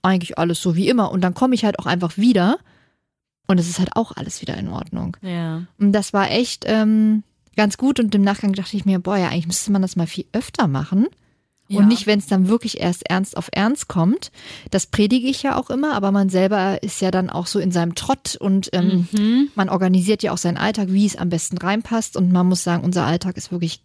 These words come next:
Speaker 1: krass dolle organisiert. Mit Arbeit, mit Hof, mit Hundeschule, mit Fred und mit allem drum und dran, Steffen, mit der Jagd und so. Also das ist schon, wir sind sehr, sehr getaktet.
Speaker 2: Mhm.
Speaker 1: Und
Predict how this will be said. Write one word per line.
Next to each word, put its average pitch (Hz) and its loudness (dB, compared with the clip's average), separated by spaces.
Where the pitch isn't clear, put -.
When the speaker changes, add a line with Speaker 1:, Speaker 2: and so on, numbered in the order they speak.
Speaker 1:
krass - -8
dolle 240 -2
organisiert. 233 0
Mit 202 2
Arbeit, 202 2
mit - -2
Hof, 208 2
mit - -2
Hundeschule, 208 4
mit 196 0
Fred 202 4
und 185 0
mit 196 -2
allem 190 2
drum 196 2
und 190 2
dran, 185 2
Steffen, 190 0
mit 190 2
der 208 2
Jagd 180 2
und 180 -4
so. 185 -4
Also 170 0
das 175 -2
ist 196 -2
schon, 208 6
wir 202 4
sind 185 4
sehr, 175 6
sehr 175 4
getaktet. 202 0
Speaker 2:
Mhm. 214 2
Speaker 1:
Und 180 0